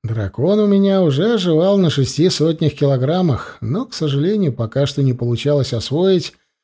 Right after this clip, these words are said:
новые виды визуализируемых веществ. Ничего,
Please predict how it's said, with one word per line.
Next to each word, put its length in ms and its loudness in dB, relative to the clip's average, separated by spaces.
новые 600 4
виды 520 4
визуализируемых 1160 2
веществ. 800 -2
Ничего, 640 -6